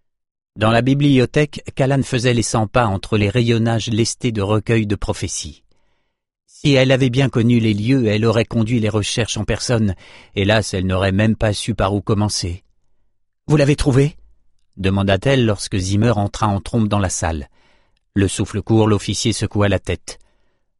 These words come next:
Désolé, mère inquisitrice, mes hommes fouillent partout, mais personne n'a vu le seigneur Hall. » « C'est ridicule », s'écria Nietzsche. « L'aube se lèvera bientôt et il est parti en promettant d'être de retour très vite.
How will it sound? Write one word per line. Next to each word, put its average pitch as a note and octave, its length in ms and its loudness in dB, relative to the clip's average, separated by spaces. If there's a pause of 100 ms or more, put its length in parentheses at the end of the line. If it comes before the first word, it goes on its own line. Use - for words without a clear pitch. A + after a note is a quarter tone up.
Désolé, B2 540 2
mère G#2+ 180 4
inquisitrice, A2 680 -2 (320)
mes A#2+ 260 2
hommes B2 160 4
fouillent B2 240 0
partout, C#3 380 0
mais G2 240 0
personne C3 480 2
n'a C3 80 2
vu C#3 120 2
le C3 60 0
seigneur A#2+ 400 0
Hall. » « B2+ 320 0 (680)
C'est G#3+ 180 2
ridicule », D3+ 760 0 (640)
s'écria F#2 580 -2
Nietzsche. « D#2+ 440 -8 (540)
L'aube C#3+ 300 4
se - 100 -2
lèvera B2 380 4
bientôt A#2 440 2
et A2+ 120 2
il B2+ 60 2
est C3 80 2
parti E3+ 440 0
en E3+ 100 2
promettant F3 460 2
d'être E3+ 240 0
de E3+ 60 2
retour E3 320 0
très D3 160 0
vite. B2 440 -2